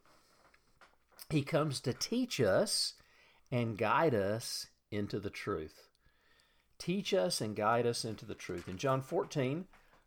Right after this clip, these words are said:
verse twenty-six, it says, "The Helper, the Holy Spirit, whom the Father will send in my name, he will teach you all things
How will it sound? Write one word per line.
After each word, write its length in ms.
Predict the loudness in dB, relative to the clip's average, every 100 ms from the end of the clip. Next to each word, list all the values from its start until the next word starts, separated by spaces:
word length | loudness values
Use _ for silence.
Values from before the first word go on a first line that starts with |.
| -6
verse 240 | -4 -4 -8
twenty-six, 840 | -8 -4 -4 -4 -6 -4 -4 -4
it 80 | -6
says, 240 | -2 -4 -4 -8
"The 120 | -4
Helper, 580 | 0 2 2 0 -2 -4 _ _ _ _ -8
the 80 | 0
Holy 280 | 2 4 2
Spirit, 560 | -2 -6 0 0 0
whom 200 | -4 -6
the 80 | -6
Father 560 | -4 0 2 2 2 2
will 200 | 0 -2
send 360 | -2 0 0
in 100 | -2
my 180 | -2 -2
name, 420 | -2 -4 -4 -6
he 100 | -6
will 160 | -6 -6
teach 600 | -10 -8 -8 -8 -10 -8
you 280 | -4 -4 -6 -2
all 300 | 2 4 2
things 640 | -2 -6 -6 -8 -10 -12